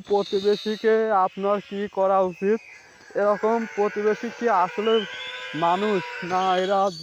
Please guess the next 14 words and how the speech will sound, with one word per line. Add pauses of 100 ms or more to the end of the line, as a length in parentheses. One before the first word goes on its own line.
(1200)
ফেরাউনের
বংশধর? (680)
এটা (200)
আপনাদের
কাছে (160)
প্রশ্ন। (680)
একটি (200)
অবলা (100)
পানি (160)
ভুল
কমে, (580)
এ, (320)
আপনার
প্রতিবেশীর